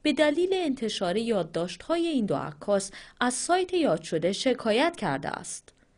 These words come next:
محمد علی حضرتی ها نیز با تایید این موضوع گفته بود:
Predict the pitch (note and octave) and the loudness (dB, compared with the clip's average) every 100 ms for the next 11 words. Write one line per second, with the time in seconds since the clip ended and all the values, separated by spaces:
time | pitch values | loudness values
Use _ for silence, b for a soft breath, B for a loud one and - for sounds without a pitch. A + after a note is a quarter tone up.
0 | b b b G3 G#3 G3 F#3 G3 G3 B3 | b b b 0 2 4 4 4 2 2
1 | A3 A3+ G#3 G3+ G#3 A3 B3 E4 C4 G#3+ | 0 -2 0 0 0 -2 0 2 2 2
2 | - B B G3+ G3+ A#3+ B3+ F4 F4+ D#4 | -4 B B 4 4 2 2 4 4 4
3 | A3 F3+ D#3+ D#3+ D#3+ D3+ D3 - C4 B3+ | 2 2 0 -2 -4 -4 -2 2 2 2
4 | B3+ | -2